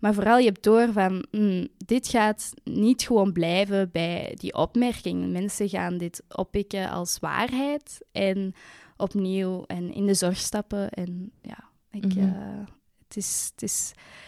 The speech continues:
Speaker 1: zoiets klein kan zo'n grote gevolgen hebben.
Speaker 2: Mhm.
Speaker 1: En als mensen het niet weten, gaan het nooit veranderen. En ik denk dat dat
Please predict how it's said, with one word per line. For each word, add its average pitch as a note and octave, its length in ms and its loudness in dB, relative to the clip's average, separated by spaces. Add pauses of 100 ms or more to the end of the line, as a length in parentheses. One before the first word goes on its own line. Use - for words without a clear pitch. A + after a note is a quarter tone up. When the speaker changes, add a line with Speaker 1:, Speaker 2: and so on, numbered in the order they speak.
Speaker 1:
zoiets B3+ 420 4
klein A#3 680 2
kan G3 380 0
zo'n G#3 320 4
grote A#3+ 320 2
gevolgen A#3+ 460 0
hebben. A#3+ 440 0
Speaker 2:
Mhm. G3 40 -4
Speaker 1:
En G3 360 -4
als - 240 -6
mensen G3+ 280 -2
het - 80 -8
niet F3+ 160 0
weten, G3+ 460 -2
gaan F#3 180 -4
het - 220 -6
nooit F#3 260 0
veranderen. G3+ 500 -2
En F#3+ 160 -2
ik F#3 120 -6
denk F#3 240 -2
dat F3+ 160 -4
dat F#3+ 260 -4